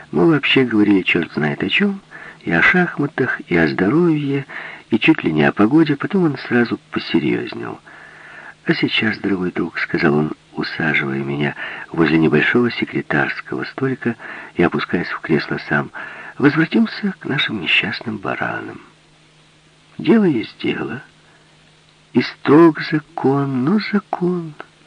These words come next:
Нам приходится с вами беседовать по очень неприятному делу, хотя, говоря по-честному, виноваты не вы, не я, а те идиоты, которые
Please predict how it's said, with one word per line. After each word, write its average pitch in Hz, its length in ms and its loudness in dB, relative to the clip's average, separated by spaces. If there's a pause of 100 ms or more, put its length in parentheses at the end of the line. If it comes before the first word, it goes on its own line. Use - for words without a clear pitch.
(720)
Нам 196 180 8
приходится 156 500 4
с - 120 -6
вами 127 260 2
беседовать 113 560 0
по - 80 -2
очень 165 520 0
неприятному 71 840 -4
делу, - 320 -4
хотя, - 260 -2
говоря 120 280 2
по-честному, 104 560 -2 (500)
виноваты 104 420 6
не 87 140 4
вы, 120 220 4
не 92 300 0
я, 110 200 0
а 95 80 -2
те 110 240 2
идиоты, 80 380 -2
которые 76 420 -2